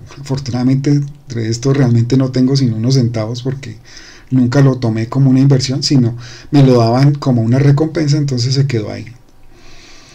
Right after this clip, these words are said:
Aquí vemos el overview de nuestro portafolio, el price action y el portafolio.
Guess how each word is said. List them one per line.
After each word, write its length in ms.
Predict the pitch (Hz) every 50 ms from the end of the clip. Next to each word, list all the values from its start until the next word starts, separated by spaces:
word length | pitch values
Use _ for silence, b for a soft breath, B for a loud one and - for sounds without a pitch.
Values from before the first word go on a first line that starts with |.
| B B B B B B B B B B B
Aquí 260 | 143 143 151 160 170
vemos 480 | 190 185 190 190 196 196 - - - -
el 180 | - 151 131 127
overview 640 | 123 120 117 117 117 120 123 143 151 160 180 - -
de 160 | - 135 131
nuestro 340 | 120 120 117 - 120 120 -
portafolio, 800 | - 135 135 - 165 156 143 - 151 143 127 127 143 151 156 - - - - - -
el 120 | 127 -
price 460 | - - - 127 131 135 143 - 156
action 480 | 139 131 127 - - - 147 151 185 - - - -
y 300 | 170 165 165 180 165 - -
el 160 | - 139 120
portafolio. 680 | 120 120 113 - - - 110 - - 120 117 113 110